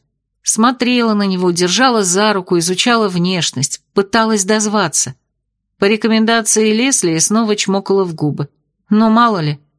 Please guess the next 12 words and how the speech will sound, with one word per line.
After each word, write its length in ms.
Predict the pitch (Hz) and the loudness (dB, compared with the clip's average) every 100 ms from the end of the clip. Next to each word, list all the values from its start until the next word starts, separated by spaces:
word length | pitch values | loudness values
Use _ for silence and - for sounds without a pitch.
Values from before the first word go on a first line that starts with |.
| _ _ - | _ _ -2
мне-то 440 | 226 277 294 269 | 2 4 2 0
не 120 | 226 214 | 0 0
жалко, 420 | 233 262 247 147 | 0 -2 -2 -2
а 20 | |
вдруг 240 | 160 269 - | -2 -4 -4
сработает. 720 | 151 151 156 143 131 127 - _ _ _ _ _ _ - | -2 -2 -4 -4 -6 -8 -18 _ _ _ _ _ _ -20
К 60 | - | -2
тому 320 | 196 240 247 | 2 4 2
же 100 | 254 | 2
это 180 | 254 262 | 0 0
довольно 440 | 269 269 254 254 | 0 2 2 0
приятно, 640 | 254 277 240 160 - 175 | 0 -2 0 -2 -4 -8